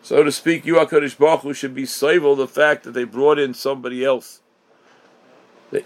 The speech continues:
even though it's Avodah Zarah. Don't destroy Klal Yisrael. Her tefillas were heard. So far, the fact that Leah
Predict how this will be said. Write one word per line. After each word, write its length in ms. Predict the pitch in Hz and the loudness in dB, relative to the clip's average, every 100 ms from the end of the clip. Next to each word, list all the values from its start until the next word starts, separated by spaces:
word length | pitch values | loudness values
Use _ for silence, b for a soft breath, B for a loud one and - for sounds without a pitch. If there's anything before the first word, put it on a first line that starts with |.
| 139 | 0
even 260 | 139 131 | 0 2
though 160 | 127 120 | 4 4
it's 100 | 113 | 4
Avodah 320 | 107 101 90 | 2 2 -2
Zarah. 240 | 80 85 87 _ _ _ _ _ _ _ _ _ _ _ - | -8 -10 -12 _ _ _ _ _ _ _ _ _ _ _ 2
Don't 260 | 151 165 | 2 2
destroy 340 | 143 - - - | -8 -6 -6 -6
Klal 300 | 113 95 92 | -8 -10 -12
Yisrael. 180 | _ _ _ _ _ _ _ _ _ _ | _ _ _ _ _ _ _ _ _ _
Her 160 | 135 | -8
tefillas 460 | 131 - 151 143 127 | -8 -6 -4 -4 -4
were 120 | 107 | -8
heard. 200 | 98 85 _ _ _ _ _ _ - _ _ _ _ _ _ - - - - - - - - - - - - B B B B | -8 -12 _ _ _ _ _ _ -20 _ _ _ _ _ _ -20 -20 -20 -20 -18 -20 -20 -20 -20 -20 -20 -20 B B B B
So 280 | - - 185 | 2 4 4
far, 320 | - 127 - _ _ _ _ _ _ _ _ _ _ _ b b | 4 2 2 _ _ _ _ _ _ _ _ _ _ _ b b
the 100 | 120 | -4
fact 520 | - 160 160 135 _ _ _ _ _ - | 0 2 2 0 _ _ _ _ _ -2
that 200 | 120 - | -2 4
Leah 420 | 131 165 127 | 4 6 4